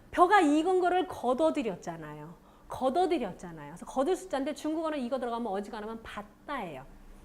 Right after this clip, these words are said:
뭐 소포를 받다, 선물을 받다. 아까 그 받다고 또 좀 틀려요. 그쵸? 아까 그 받다는 뭐예요? 영향을 받다.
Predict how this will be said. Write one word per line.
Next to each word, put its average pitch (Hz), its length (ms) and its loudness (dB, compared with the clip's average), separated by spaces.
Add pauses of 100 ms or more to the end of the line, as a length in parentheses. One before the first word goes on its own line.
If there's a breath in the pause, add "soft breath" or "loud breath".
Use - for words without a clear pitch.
(100)
뭐 208 120 -2
소포를 277 600 0
받다, 170 580 -12 (340 loud breath)
선물을 294 640 -2
받다. - 480 -10 (400 loud breath)
아까 294 280 4
그 392 140 2
받다고 247 420 -2
또 330 100 -8
좀 359 160 -4
틀려요. 277 440 2 (580)
그쵸? 233 240 -2
아까 262 300 2
그 294 80 -2
받다는 254 400 -2
뭐예요? 220 300 -6
영향을 202 540 -4
받다. 240 420 -8